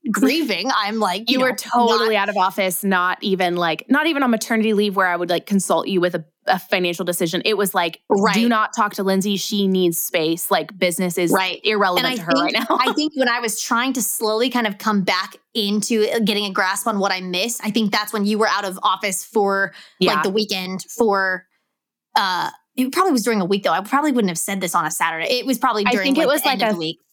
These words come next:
Speaker 2: Thursday, Friday that I was out.
Speaker 1: Situation.
Speaker 2: Yeah.
Speaker 1: Yeah, yeah. And I remember I was like, "Wait, who is,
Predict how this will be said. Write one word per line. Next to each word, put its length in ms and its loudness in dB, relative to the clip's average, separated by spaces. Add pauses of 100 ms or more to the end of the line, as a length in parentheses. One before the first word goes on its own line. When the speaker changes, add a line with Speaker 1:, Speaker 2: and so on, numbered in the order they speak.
Speaker 2:
Thursday, 420 2
Friday 920 -2
that 100 2
I 80 0
was 120 -4
out. 140 2
Speaker 1:
Situation. 580 -2 (100)
Speaker 2:
Yeah. 200 2
Speaker 1:
Yeah, 100 0
yeah. 160 -4 (300)
And 120 0
I 80 0
remember 340 0
I 120 0
was 160 -2
like, 280 -2
"Wait, 240 0
who 220 2
is, 300 0